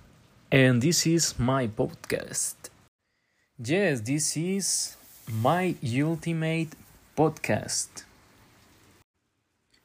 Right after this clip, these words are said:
And the number, uh, six of this series. And the question or topic for,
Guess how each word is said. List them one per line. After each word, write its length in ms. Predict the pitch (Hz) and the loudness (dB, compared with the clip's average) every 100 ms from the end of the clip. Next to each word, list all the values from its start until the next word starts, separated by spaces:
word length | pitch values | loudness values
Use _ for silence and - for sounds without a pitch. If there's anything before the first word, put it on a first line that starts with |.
| _ | _
And 400 | 147 165 175 170 | -4 -2 -2 -2
the 100 | 127 | 0
number, 1000 | 123 135 151 147 147 139 127 120 113 107 101 - - - | 0 0 2 4 4 4 4 4 4 2 -2 -14 -20 -8
uh, 160 | 117 107 | -2 -2
six 580 | 104 165 220 - - - - - - | -2 0 -2 -2 -8 -10 -20 -14 -4
of 480 | 117 117 110 107 | 0 2 0 0
this 760 | 107 135 139 135 123 104 - - - - - - - - - | 4 4 6 4 2 0 -6 -12 -18 -20 -20 -20 -20 -20 -20
series. 840 | - - 127 113 - - - - - - - - - - - - - - - - - - - - - - - - - - - - - _ _ _ _ _ _ _ _ _ _ - | -12 -2 0 0 -2 -6 -4 -4 -6 -14 -20 -20 -20 -20 -20 -20 -20 -20 -20 -20 -20 -20 -20 -20 -20 -20 -20 -20 -20 -20 -20 -20 -20 _ _ _ _ _ _ _ _ _ _ -6
And 720 | 147 156 160 156 131 123 117 | -2 -2 -2 -2 -2 -2 -2
the 100 | 113 | -2
question 920 | 110 151 156 151 - 135 139 139 135 127 - - | -2 -2 -2 -4 -4 -2 -2 -4 -8 -12 -20 -10
or 120 | 110 | -6
topic 560 | 107 135 139 135 127 127 - - - - - | -4 -2 -2 0 -2 -2 -6 -20 -20 -20 -20
for, 560 | - 120 117 117 113 | -6 0 2 2 2